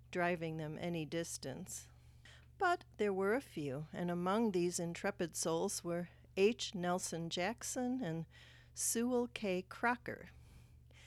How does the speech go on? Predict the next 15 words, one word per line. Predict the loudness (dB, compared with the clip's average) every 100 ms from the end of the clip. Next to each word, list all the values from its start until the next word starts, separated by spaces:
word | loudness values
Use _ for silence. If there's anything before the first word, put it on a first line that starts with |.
| -20 -18 -2
who | 2
made | 4 2
the | -2
first | 2 4 4 2 -4
successful | -6 -4 -4 -4 -4 0 2
North | 4 2 2
American | 0 2 2 0 -2 -4 -4 -6 -6
transcontinental | -2 -2 -2 -4 -4 -4 -2 -4 -4 -6 -8
trip | -6 -6 -8 -16 -8
by | -4 -4 -4 -4
automobile | -2 0 0 -2 -2 -4 -6 -10 -18 -20 -20 -20 -20 -4
in | 0 2
nineteen | 0 0 -2 -4 -2
oh | -4
three. | -4 -6 -6